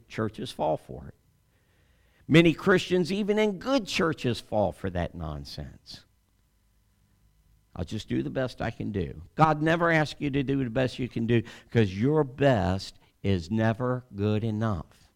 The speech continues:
God only s-, accepts that which is perfect. You must be perfected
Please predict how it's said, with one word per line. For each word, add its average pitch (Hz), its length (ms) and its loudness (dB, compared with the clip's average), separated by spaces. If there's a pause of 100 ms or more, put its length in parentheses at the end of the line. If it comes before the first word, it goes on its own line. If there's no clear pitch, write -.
(840)
God 120 300 4
only 143 380 2
s-, - 200 -10 (100)
accepts - 580 -2
that 113 320 0
which 113 220 -4
is 107 140 -6
perfect. - 800 -10 (1800)
You 151 140 4
must 156 320 4
be 151 140 6
perfected - 1000 0